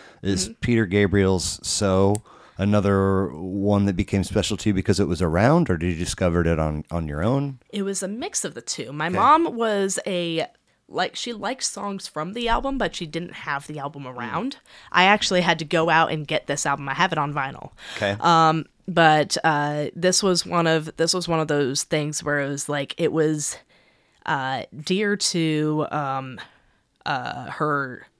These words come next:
Speaker 2: biological dad, I believe.
Speaker 1: Okay.
Speaker 2: So it was, like, I, I seeked out Peter Gabriel as a way to connect with a late grandfather that I never got to meet.
Speaker 1: Oh, okay, cool.
Speaker 2: So
Speaker 1: Very
Speaker 2: that's,
Speaker 1: cool.
Speaker 2: that was,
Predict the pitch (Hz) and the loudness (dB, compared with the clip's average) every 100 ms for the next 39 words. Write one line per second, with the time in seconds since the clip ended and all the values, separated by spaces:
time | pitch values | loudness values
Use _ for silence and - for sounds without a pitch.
0 | _ _ _ - 156 151 147 131 - 120 | _ _ _ -2 4 4 4 0 -4 -8
1 | 131 120 110 113 113 - 107 113 - - | -6 -6 -6 -12 -10 -8 0 0 -2 -10
2 | - - - 147 151 156 151 147 - - | -16 -4 0 0 0 0 -2 0 -2 -2
3 | - - - 156 139 - 190 233 226 175 | -20 -14 -2 0 0 4 6 6 4 4
4 | 247 254 - 190 - 175 151 - 170 151 | 2 2 2 2 4 4 4 2 0 0
5 | 151 143 143 143 139 139 147 151 139 147 | -2 -4 -4 -6 -4 -4 -4 -2 -2 -2
6 | 151 - 160 170 151 139 143 - 151 135 | -2 -2 -4 -4 -2 -4 -6 -6 -4 -4
7 | 143 - 147 147 151 - 139 135 - 120 | -6 -6 -4 -4 -6 -6 -8 -6 -6 -6
8 | 117 117 123 123 123 127 107 - 127 135 | -6 -8 -8 -8 -10 -10 -10 -12 -14 -8
9 | - 127 175 185 110 78 - 110 - 123 | 0 4 4 4 2 0 -4 -6 0 -2
10 | 127 - 175 185 73 - 156 147 160 190 | -2 -2 0 0 -2 0 0 4 6 6
11 | 160 - 170 147 175 220 175 151 143 - | 4 0 -2 4 8 8 8 4 2 -2